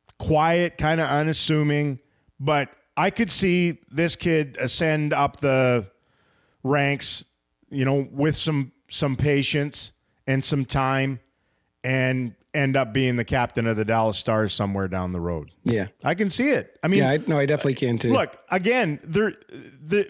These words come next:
Speaker 1: they're doing such a brilliant way of nurturing the kid. Like, he deserves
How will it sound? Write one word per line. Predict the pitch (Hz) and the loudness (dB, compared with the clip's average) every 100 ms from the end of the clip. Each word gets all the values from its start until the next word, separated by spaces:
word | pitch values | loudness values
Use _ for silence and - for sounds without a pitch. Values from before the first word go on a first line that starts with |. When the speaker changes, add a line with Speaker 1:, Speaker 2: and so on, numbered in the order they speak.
| - | -6
Speaker 1:
they're | 160 185 175 | -2 0 2
doing | 202 196 170 | 2 2 0
such | - 220 220 202 | 0 0 0 0
a | |
brilliant | 143 123 190 202 196 156 | 0 0 2 2 0 0
way | 151 156 151 143 | 2 4 4 2
of | 139 131 127 123 | 2 2 2 0
nurturing | 147 160 - 143 123 117 117 - | -2 -2 0 0 2 0 -4 -10
the | 123 113 | -8 -6
kid. | - 117 104 151 | 0 0 0 0
Like, | 185 | 2
he | 208 | 2
deserves | 226 175 127 160 123 110 - | 2 2 2 2 2 0 -4